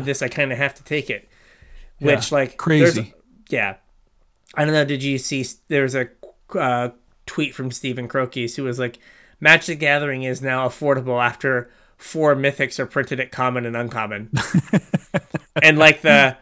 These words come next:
Speaker 2: the crab, the five seven crab that's also a counterspell
Speaker 1: Yeah.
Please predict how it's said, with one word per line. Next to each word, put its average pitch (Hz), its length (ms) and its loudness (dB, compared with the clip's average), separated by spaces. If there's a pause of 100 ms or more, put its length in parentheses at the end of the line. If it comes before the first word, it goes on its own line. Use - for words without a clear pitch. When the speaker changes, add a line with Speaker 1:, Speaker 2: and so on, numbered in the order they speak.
(140)
Speaker 2:
the 143 140 0
crab, 135 720 2
the 135 120 0
five 131 440 0
seven 135 420 -4
crab 127 380 0
that's 147 180 -6
also 131 400 -4
a 127 60 -2
counterspell 147 800 -2 (640)
Speaker 1:
Yeah. 107 240 -2